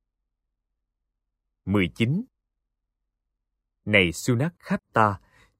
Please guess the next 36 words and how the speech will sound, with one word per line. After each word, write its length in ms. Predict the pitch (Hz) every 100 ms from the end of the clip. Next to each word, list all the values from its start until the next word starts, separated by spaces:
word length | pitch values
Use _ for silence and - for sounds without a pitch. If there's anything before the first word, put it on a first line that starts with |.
| -
chính 280 | 135 160 240 -
tự 240 | 92 73 78 -
tâm 220 | 113 101
phán 260 | - 123 190
xét 280 | - 214 - _ _
mà 200 | 117 123
ta 320 | 120 180 185 156
đã 180 | 98
biết 200 | 123 226 -
về 240 | 101 87
lõa 300 | 80 82 85
thể 340 | - 92 80 127 _
Patikaputta. 1200 | 143 135 135 - 123 107 - - 196 - 110 98 - _ _ _ _ _ _ -
Lõa 280 | 101 92
thể 320 | 123 95 85 143 127
Patikaputta 1120 | 180 175 165 - 139 135 202 202 - 120 110 _ _
không 320 | - 220 196
thể 180 | 101 87
đến 340 | 117 135 214 110
gặp 120 | 92
mặt 200 | 95 87 - -
ta, 280 | 104 95 - _ -
vân 260 | 101 101
vân, 280 | 85 104 90 - _ _ _ -
đầu 260 | 104 92
của 160 | - 131
ông 220 | 160 151
ta 320 | - 147 143 131
sẽ 280 | - 87
bị 320 | 113 101 76 73
bể 320 | 90 80 107 -
tan. 240 | 110 95 90 _ _ _ _ _ _ _ -
Và 300 | 113 101 92
cũng 260 | - 104 -
có 140 | 220 110
vị 260 | 90 85